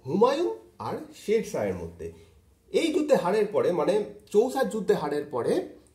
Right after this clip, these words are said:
হুমায়ুন বুঝতে পারেন যে তার কাছে শেষ সুযোগ হচ্ছে, যদি তিনি শের শাহকে হারিয়ে দেন, তাহলে তিনি পুনরায় দিল্লিতে সিংহাসন লাভ করতে পারবেন। যদি শের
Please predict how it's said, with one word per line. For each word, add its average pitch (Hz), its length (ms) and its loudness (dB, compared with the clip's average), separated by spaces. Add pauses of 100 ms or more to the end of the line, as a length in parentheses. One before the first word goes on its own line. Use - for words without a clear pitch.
(120)
হুমায়ুন 254 360 2
বুঝতে 165 240 2
পারেন 147 280 2
যে 240 100 -2
তার 214 460 -6
কাছে 208 280 0
শেষ 208 340 0
সুযোগ 156 280 0
হচ্ছে, 143 400 2 (320)
যদি 127 260 -2
তিনি 151 380 -6
শের 156 280 -4
শাহকে 170 320 -2
হারিয়ে 107 360 -2
দেন, 285 320 0 (320)
তাহলে 247 340 4
তিনি 185 220 4
পুনরায় 143 420 0
দিল্লিতে 180 760 -2 (160)
সিংহাসন 143 440 -2
লাভ 104 180 -4 (100)
করতে 147 280 -2
পারবেন। 90 400 -6
যদি 156 260 -6
শের 175 280 -4